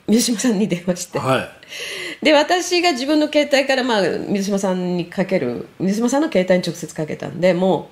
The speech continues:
Speaker 1: う、あの、かかってきて私だって分かってて、
Speaker 2: うん、うん。
Speaker 1: すぐ取ってくれて、「お、久しぶりだね」って言ったんですよ。
Speaker 2: うん。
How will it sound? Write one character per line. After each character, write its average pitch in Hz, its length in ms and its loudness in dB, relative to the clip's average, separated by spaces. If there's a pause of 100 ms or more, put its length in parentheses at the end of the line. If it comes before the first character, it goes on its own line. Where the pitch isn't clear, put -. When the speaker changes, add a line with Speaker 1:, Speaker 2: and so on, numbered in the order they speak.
Speaker 1:
う、 - 40 -4
あ 190 60 0
の、 196 100 -2
か 339 200 0
か 415 60 0 (100)
っ - 40 -8
て - 80 0
き - 60 -6
て 185 80 0
私 185 260 4
だ 311 100 4
っ 320 40 -2
て 165 80 0
分 160 140 0
か 196 80 2
っ 196 60 -2
て - 320 -6
て、 120 360 -2
Speaker 2:
う - 60 -12
ん、 - 40 -12
う - 20 -12
ん。 190 40 -14
Speaker 1:
す 359 140 0
ぐ 285 120 0
取 180 200 -2
っ - 60 -18
て - 100 -8
く - 80 -12
れ - 120 -8
て、 - 180 -14 (160)
「お、 - 100 4
久 262 160 4
し 277 120 -2
ぶ 277 80 0
り 269 60 2
だ 175 100 2
ね」 143 120 -4
っ - 20 -8
て - 220 -18 (580)
言 160 100 -8
っ 160 40 -18
た 165 160 0
ん 147 40 -4
で - 80 -8
す - 100 -14
よ。 - 100 -12
Speaker 2:
う 117 40 -12
ん。 101 160 -12